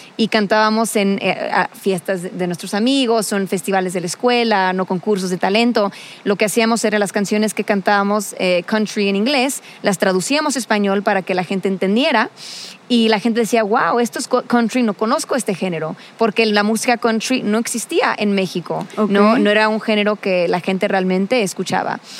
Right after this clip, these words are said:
Speaker 1: Entonces, eh, un día nuestro maestro de canto nos dice, "Oigan, se la viven cantando, están siempre fines de semana y en, en, en las ferias y nunca han querido grabar un disco de música country en español". Y yo, y,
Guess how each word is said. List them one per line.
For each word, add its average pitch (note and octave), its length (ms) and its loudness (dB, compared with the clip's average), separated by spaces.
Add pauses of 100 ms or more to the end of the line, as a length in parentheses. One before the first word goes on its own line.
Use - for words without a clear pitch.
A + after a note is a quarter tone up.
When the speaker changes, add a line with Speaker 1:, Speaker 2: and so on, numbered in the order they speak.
(200)
Speaker 1:
Entonces, G#3+ 720 2
eh, F#3+ 400 2
un G#3+ 140 0
día G#3 120 2
nuestro G#3 240 0
maestro G3 300 0
de G3 100 0
canto G#3 260 0
nos G3+ 120 0
dice, A3+ 220 -2
"Oigan, A#3+ 300 2 (440)
se - 160 -2
la F#3+ 120 2
viven D#4+ 220 2
cantando, A3+ 560 2
están C4 300 0
siempre C#4 360 0
fines C4 240 2
de A3 60 -2
semana A#3 320 2 (140)
y G#3 160 -2
en, G#3 200 0
en, G3+ 160 0
en F#3+ 160 0
las F3+ 140 -2
ferias A3 500 2
y G#3 80 -2 (300)
nunca C4+ 260 0
han A#4 80 -4
querido C#4 240 0
grabar A#3+ 280 2
un B3+ 120 2
disco G#3+ 260 0
de G#3+ 60 4
música G#3 320 0
country G3+ 280 0
en G#3 60 2
español". F#3 640 -2
Y G#3+ 80 -4
yo, G3 80 4 (160)
y, F#3+ 160 -6